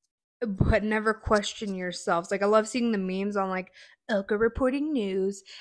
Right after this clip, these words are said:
and everyone's like, "Worry about your wife. Who's she talking to?" I'm like, "Worry about your mans. You have no idea what I've fucking seen out there."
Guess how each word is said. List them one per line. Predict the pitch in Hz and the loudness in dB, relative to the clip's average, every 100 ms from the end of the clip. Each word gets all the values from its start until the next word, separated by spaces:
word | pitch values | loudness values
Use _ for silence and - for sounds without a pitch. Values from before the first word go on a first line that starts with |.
| - - | -6 0
and | 226 | 2
everyone's | 214 196 220 226 | 2 2 0 -2
like, | 220 220 - _ _ _ - | -2 -2 -4 _ _ _ -4
"Worry | 349 359 427 | 0 4 4
about | 440 415 370 | 6 4 4
your | 370 330 | 2 2
wife. | 339 349 381 381 339 - | 2 0 0 0 -2 0
Who's | 339 349 | 2 2
she | 392 | 2
talking | 392 349 320 349 339 | -2 2 2 0 -4
to?" | 277 277 | -2 0
I'm | |
like, | 247 226 | 0 -4
"Worry | - 240 | -8 -8
about | 220 220 | -6 -8
your | 202 | -10
mans. | 190 208 214 180 170 | -8 -6 -4 -6 -4
You | 196 | -2
have | 226 190 | -2 -2
no | 190 208 | -2 0
idea | 202 202 208 | 0 0 0
what | 202 | -2
I've | 185 | -4
fucking | - 202 185 | -4 -4 -8
seen | - 220 | -8 -4
out | 202 185 | -4 -6
there." | 170 165 | -8 -8